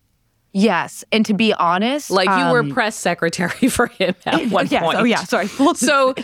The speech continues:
Speaker 2: so
Speaker 1: know.
Speaker 2: we
Speaker 1: We
Speaker 2: felt a
Speaker 1: glossed
Speaker 2: little
Speaker 1: over.
Speaker 2: bit of that just then, as you telling us why this was such a
Speaker 1: Well,
Speaker 2: good match.
Speaker 1: And, and to be honest, though, which I, I believe I've shared before, I didn't vote for Trump in twenty sixteen. So I was actually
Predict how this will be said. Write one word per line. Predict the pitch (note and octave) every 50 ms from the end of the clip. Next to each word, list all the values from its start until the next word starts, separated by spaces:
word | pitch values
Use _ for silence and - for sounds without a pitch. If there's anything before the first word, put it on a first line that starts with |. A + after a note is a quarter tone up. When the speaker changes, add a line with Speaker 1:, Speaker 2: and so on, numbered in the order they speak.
| - - -
Speaker 2:
so | - D4 D4
Speaker 1:
know. | C#4 C4
Speaker 2:
we | B3+ D4+ D#4 F4+
Speaker 1:
We | G4
Speaker 2:
felt | - - D4 C#4+ -
a |
Speaker 1:
glossed | - C#4 B3 B3+
Speaker 2:
little | B3+ B3 A#3
Speaker 1:
over. | F#3+
Speaker 2:
bit | A3+ A3+ G3+
of | G3+ F#3+
that | F#3+ F3+ E3 D#3 -
just | - E3 D#3 D3+ -
then, | E3+ D#3+ C#3+ C#3 C#3 C3+
as | C#3+ C#3+ C#3 D#3+
you | E3+ E3
telling | - - E3+ D#3+ D#3+ D#3 D3 D3+
us | C3+ B2+ B2+ - - - _ _
why | D3+ D#3+ F#3 F3 E3 E3+
this | D3+ D3+ D3 -
was | - C4
such | D4+ D4+ D4+ C#4+ C4+
a |
Speaker 1:
Well, | B3+ A#3+
Speaker 2:
good | C#3+ C3+ B2+ G3+
match. | - B2 E2+ C#2 - - - - - _ _ _ - - - - -
Speaker 1:
And, | B3+ A#3+ -
and | A#3+ A#3 G#3+
to | - A3+
be | F3+ G3+ G3 F#3+
honest, | G3 B3 F4+ G4 D#4+ B3+ -
though, | - F3+ D#3+ E3
which | F3 F3+ -
I, | - G3 -
I | - F3
believe | E3+ F3 G3 A3+ D4+ F#4+ F#4
I've | A3+ E3 -
shared | - F#3 D#3+ D3+
before, | E3 - - G#3 E3+ - -
I | G#3 A#3+ C#4+
didn't | C#4 F4+ E4 C4+ G3
vote | F3 G3 - -
for | - F3+
Trump | - - D#3 C3+ - -
in | B2+
twenty | B2 - C#3 A#2+ F2+ -
sixteen. | - - B2 - - - - D3+ C#3
So | - - D#3+ - -
I | F3+ A3
was | C4+ D4+ C4+
actually | C4 A#3 G#3+ - - G3+ F#3+ F3+ F#3 F3 -